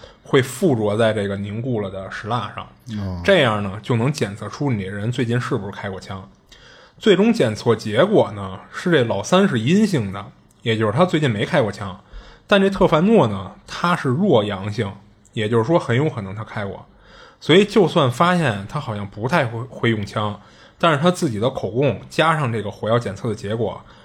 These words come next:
Speaker 1: 还是让警方就将他重新定为了第一嫌疑人，就给他暂时关押了。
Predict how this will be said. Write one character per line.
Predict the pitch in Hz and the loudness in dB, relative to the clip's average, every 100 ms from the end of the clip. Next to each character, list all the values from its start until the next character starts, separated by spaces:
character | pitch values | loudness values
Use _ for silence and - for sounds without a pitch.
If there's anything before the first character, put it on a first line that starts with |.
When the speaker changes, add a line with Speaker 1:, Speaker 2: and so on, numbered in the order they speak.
| - | -16
Speaker 1:
还 | - 110 | -4 -2
是 | 160 | 2
让 | 147 120 | 2 0
警 | 117 - | -2 -10
方 | - 113 113 | -4 -4 -4
就 | 120 101 | -6 -8
将 | - 123 | -2 -2
他 | 127 127 | 0 -2
重 | - 113 | -4 -6
新 | 123 151 | -4 -4
定 | 151 117 | -4 -4
为 | 98 | -6
了 | 95 | -10
第 | 98 101 | -10 -8
一 | 107 | -8
嫌 | - 95 | -8 -10
疑 | 98 | -10
人， | 95 92 101 - _ _ _ _ _ _ _ _ - _ - | -10 -12 -14 -18 _ _ _ _ _ _ _ _ -20 _ -2
就 | 135 | -2
给 | 104 | 0
他 | 110 | -2
暂 | 117 120 | 0 2
时 | 120 | 2
关 | 131 139 | 4 4
押 | 143 | 4
了。 | 139 92 | 0 -4